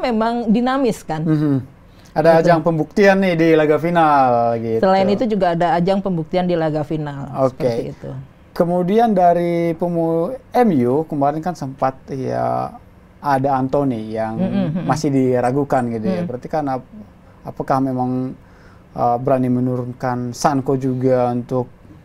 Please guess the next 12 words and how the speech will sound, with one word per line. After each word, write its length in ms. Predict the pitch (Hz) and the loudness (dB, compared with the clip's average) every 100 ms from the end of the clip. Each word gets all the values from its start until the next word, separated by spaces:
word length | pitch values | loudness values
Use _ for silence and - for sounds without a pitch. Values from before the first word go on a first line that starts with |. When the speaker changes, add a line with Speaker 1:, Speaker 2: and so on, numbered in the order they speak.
| - | -10
Speaker 2:
eh, 600 | 147 131 123 123 123 127 | -4 -2 0 -2 -2 -4
karena 400 | 139 160 185 185 | -6 -6 -6 -8
ada, 560 | - 143 151 147 139 - - - - - - - - | -6 -4 -2 0 -2 -4 -16 -20 -20 -20 -20 -20 -4
menariknya 560 | 190 190 214 247 208 170 | 0 2 0 0 0 0
adalah 240 | 127 - - - - - - | 0 -2 -6 -20 -20 -16 -2
di 480 | 151 151 151 143 156 | 2 4 2 2 2
M 240 | 190 196 143 | 2 2 2
U, 240 | 120 - - | 0 -2 -10
Sancho 720 | - - - 165 170 156 156 | -18 -8 2 2 2 0 0
dan 160 | 139 135 | 2 2
juga 300 | 135 135 139 | 0 2 4
Rashford, 400 | 190 190 131 117 | 4 2 -2 -2